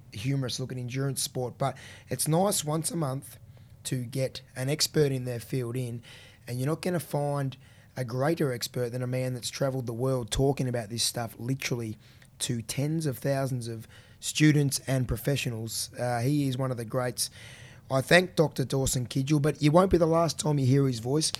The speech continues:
Listeners, if you've got any questions for Dawes, please don't be scared to write on our socials, on Runners Facebook or Runners Instagram, because any question from you would be definitely a question worth answering, because I'm sure there's a lot of people thinking the same thing.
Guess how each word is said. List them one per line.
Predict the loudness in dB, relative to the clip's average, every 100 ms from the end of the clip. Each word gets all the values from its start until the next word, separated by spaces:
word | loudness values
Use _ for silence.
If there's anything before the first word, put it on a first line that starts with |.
| -10 -20 0
Listeners, | 4 6 4
if | 4
you've | 2 8
got | 8
any | 10 6 2
questions | 4 4 4 2 -2
for | -4
Dawes, | -2 0 0 -2
please | -2 -2 0 -4 -8 -18 -20 -20 -4
don't | -2 -2
be | -2
scared | -2 -2 -2 0
to | 0
write | 2 2
on | 0 -2
our | -2
socials, | 0 0 0 -2 -4
on | -4
Runners | -4 -6 -4
Facebook | -2 -2 -4 -2
or | 0
Runners | 2 0 0
Instagram, | 0 0 -2 -2 -2
because | 0 2 2 0 -8 -16 -16 -18 -20 2
any | 4 4
question | 8 6 6 2
from | 2 2
you | 4 4 2 -4 -10 -20 -10 -2
would | 0
be | 0 -2 -2
definitely | 0 0 0 -2
a | 0
question | 0 0 -2 -2
worth | -2 0
answering, | 0 0 -4
because | -2 -2
I'm | -2
sure | 0 0
there's | 0 -2
a |
lot | -4 -4
of | -2
people | -2 -2
thinking | -4 -4 -4
the |
same | -4 -4 -4
thing. | 0 2 2